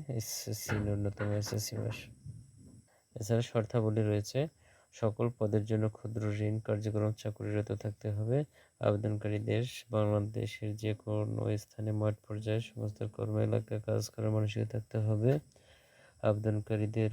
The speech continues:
মোটরসাইকেল চালানোর জন্য বৈধ ড্রাইভিং লাইসেন্স থাকতে হবে। উল্লেখ্য,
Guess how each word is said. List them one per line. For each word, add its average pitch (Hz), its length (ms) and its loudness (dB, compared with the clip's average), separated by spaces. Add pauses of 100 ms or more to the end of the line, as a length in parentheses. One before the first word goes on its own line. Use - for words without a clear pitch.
(100)
মোটরসাইকেল 110 760 -2
চালানোর 107 400 2
জন্য 107 200 2 (120)
বৈধ 107 180 4 (160)
ড্রাইভিং 107 400 4
লাইসেন্স 107 380 0
থাকতে 110 220 -8
হবে। 113 220 0
উল্লেখ্য, 110 280 0